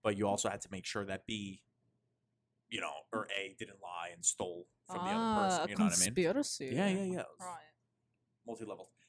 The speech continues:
Speaker 1: And I remember I was the, they went through twenty, thirty minutes of this trial, and then I get on. You know, they
Speaker 2: Mm-hmm.
Speaker 1: saved me for last. 'Cause, uh,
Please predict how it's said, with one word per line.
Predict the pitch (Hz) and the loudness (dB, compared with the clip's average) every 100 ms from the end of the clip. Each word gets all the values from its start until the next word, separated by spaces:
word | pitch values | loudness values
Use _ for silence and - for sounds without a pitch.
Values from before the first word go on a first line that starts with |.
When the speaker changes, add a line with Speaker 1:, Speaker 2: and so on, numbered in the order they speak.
| - | -2
Speaker 1:
And | 131 135 | -2 2
I | 135 | 0
remember | 131 147 135 | 2 2 6
I | |
was | 120 | 6
the, | 113 113 _ _ _ | 6 -4 _ _ _
they | 127 | 2
went | 127 131 | 4 4
through | 117 | 2
twenty, | - 135 143 | -2 0 0
thirty | 143 147 139 120 | 0 -2 -2 -2
minutes | 113 110 | -4 -6
of | 110 | -8
this | 107 | -14
trial, | - 110 98 98 95 _ - | -6 0 0 0 -6 _ -10
and | 110 | -8
then | 107 | -6
I | 98 90 | -6 -8
get | - | -12
on. | 67 65 - _ _ _ - 220 | -18 -20 -20 _ _ _ -2 2
You | 214 | 2
know, | 208 | 0
they | |
Speaker 2:
Mm-hmm. | 208 | 0
Speaker 1:
saved | 123 113 | 0 0
me | 107 | -2
for | - | -6
last. | 98 90 87 - - - _ _ _ _ _ _ _ _ _ _ _ _ _ | -2 0 0 -4 -10 -14 _ _ _ _ _ _ _ _ _ _ _ _ _
'Cause, | 131 104 | -2 -2
uh, | - | -4